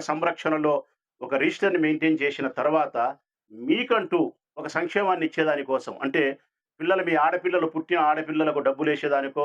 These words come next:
లేకుంటే వాళ్ళ పెళ్ళిళ్ళకో, లేకుంటే చదువులకో ఏదైనా ఉపయోగపడాలంటే, ఏ రోజైతే మీరు ఆ భవనం పూర్తి చేసి రిజిస్టర్ బుక్ నా ముందు పెడతారో ఆ రోజు మీ అసోసియేషన్ పేరుతో నేను యాభై లక్షల రూపాయలు వేస్తా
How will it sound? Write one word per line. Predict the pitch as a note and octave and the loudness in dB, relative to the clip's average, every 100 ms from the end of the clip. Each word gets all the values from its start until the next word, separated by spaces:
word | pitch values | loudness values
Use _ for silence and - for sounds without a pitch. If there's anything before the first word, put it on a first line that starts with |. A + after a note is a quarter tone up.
| C#3+ | 2
లేకుంటే | C#3 C#3+ C#3+ | 0 0 0
వాళ్ళ | C#3 B2 | 0 0
పెళ్ళిళ్ళకో, | C#3 C#3 C#3+ C3+ C3+ D3 | -2 -2 0 0 0 0
లేకుంటే | C3+ C3+ C3 C3 | 0 -2 -6 -2
చదువులకో | C3+ C3+ C#3 C3 B2 | -2 -2 -4 -2 -4
ఏదైనా | C#3 C3 | -4 -4
ఉపయోగపడాలంటే, | A#2+ B2+ A#2+ A#2 A2 G#2 G2 E3+ G3+ _ _ _ _ - | -6 -6 -6 -4 -4 -4 -8 -10 -10 _ _ _ _ -4
ఏ | D3+ F#3 | 0 2
రోజైతే | G#3+ G3+ F#3+ F#3+ | 2 2 0 0
మీరు | F#3 | 2
ఆ | D#3 | 0
భవనం | B2+ E3+ F3 E3 - | 0 0 0 -4 -4
పూర్తి | E3+ E3 D#3+ | -2 0 0
చేసి | D#3+ E3 | 0 0
రిజిస్టర్ | D#3 D#3+ D#3+ | 0 0 -4
బుక్ | C#3 F#3+ | -4 -2
నా | C#3+ C3+ | 0 0
ముందు | C#3 C#3+ | -2 0
పెడతారో | C3 - B2+ B2+ - _ _ _ _ | -2 0 0 0 -2 _ _ _ _
ఆ | A2 C3+ | -2 0
రోజు | D#3 F3+ F3+ | 0 -2 0
మీ | D#3+ C#3 | 0 0
అసోసియేషన్ | - F3+ E3 F3 D#3+ | 0 -2 0 -2 0
పేరుతో | D3+ C#3 C3+ G3 C#3 | 0 0 -2 -4 0
నేను | D#3+ D3 | 0 0
యాభై | A#2+ C#3 C#3 C3+ | 2 2 2 -2
లక్షల | C3 B2+ B2 | -2 -8 -6
రూపాయలు | A#2+ D3+ C3+ | -2 -2 0
వేస్తా | A2 - | -6 -8